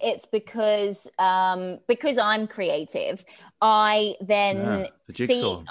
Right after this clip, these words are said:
Speaker 1: I, I, I sort of see myself as, uh, it, it makes me grow as well. I don't feel, sometimes, you know, when you're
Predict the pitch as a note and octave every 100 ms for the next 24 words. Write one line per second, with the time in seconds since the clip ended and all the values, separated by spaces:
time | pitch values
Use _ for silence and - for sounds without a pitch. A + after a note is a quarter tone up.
0 | - A3+ - A#3 B3 B3+ - - C4+ G#3+
1 | B3+ C#4 B3+ C4 C4 A#3 A3+ - G#3+ G3+
2 | G#3 - F3+ F#3 F3+ _ - G3 F3 E3+
3 | - G#3+ - - - G#3 G3 - F#3 F#3
4 | F#3 G3+ F#3 F3+ F3+ F#3 E3+ - G3 D4
5 | G#3 - G3+ F#3+ - C#4 D4+ D#4 C#4 -
6 | _ _ - B3+ G#3+ G3 A3 A3 A3 G#3+
7 | G#3 G#3